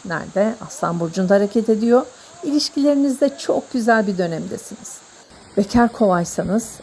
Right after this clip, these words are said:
aşk evliliği yapabilirsiniz. Bazılarınız ünlü bir firma ya da kişiyle ortaklık yapabilir evli olanlar. Dikkat çekiyorsunuz ve sevgiye açıksınız. İlişkinizi ileriye taşıyabilirsiniz. Maddi anlamda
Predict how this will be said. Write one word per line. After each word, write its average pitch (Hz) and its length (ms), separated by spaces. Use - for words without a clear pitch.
aşk - 240
evliliği 156 380
yapabilirsiniz. - 840
Bazılarınız 302 760
ünlü 254 240
bir 220 120
firma 202 440
ya 175 200
da 165 100
kişiyle 190 500
ortaklık 180 720
yapabilir 156 520
evli 165 240
olanlar. 143 440
Dikkat 349 320
çekiyorsunuz 311 640
ve 214 180
sevgiye 185 480
açıksınız. - 720
İlişkinizi 277 640
ileriye 208 600
taşıyabilirsiniz. 185 960
Maddi 359 380
anlamda 214 560